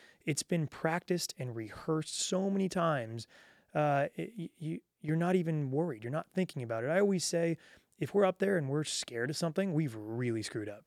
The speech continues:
Like, we, and we, we should stop. That's a knock it off moment. Like, "Hey, back to base. We gotta go talk about this. This is not safe."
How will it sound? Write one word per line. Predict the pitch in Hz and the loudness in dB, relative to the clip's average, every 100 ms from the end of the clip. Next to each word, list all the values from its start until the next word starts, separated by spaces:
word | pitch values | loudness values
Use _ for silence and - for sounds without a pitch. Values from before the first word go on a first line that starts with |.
| - | -6
Like, | 139 - _ _ _ _ | -6 -6 _ _ _ _
we, | 175 | 0
and | 170 160 156 | 2 0 0
we, | - | 0
we | 143 | -2
should | - 127 | 0 4
stop. | 190 165 - - - | 6 6 2 -16 -2
That's | 151 139 | 0 2
a | |
knock | 151 160 - | 2 0 0
it | |
off | 110 107 | -4 -4
moment. | 117 110 120 | -6 -6 -2
Like, | 135 | 4
"Hey, | 202 180 | 6 6
back | 120 165 - | 4 0 2
to | |
base. | 165 190 208 | 4 4 4
We | 156 | 2
gotta | 147 | 2
go | 135 | 2
talk | 139 113 | 2 0
about | 117 110 | -2 -6
this. | 131 151 | -8 -8
This | 135 117 | -6 -6
is | 120 | -4
not | 135 120 | -2 -2
safe." | - 113 98 | -2 -6 -8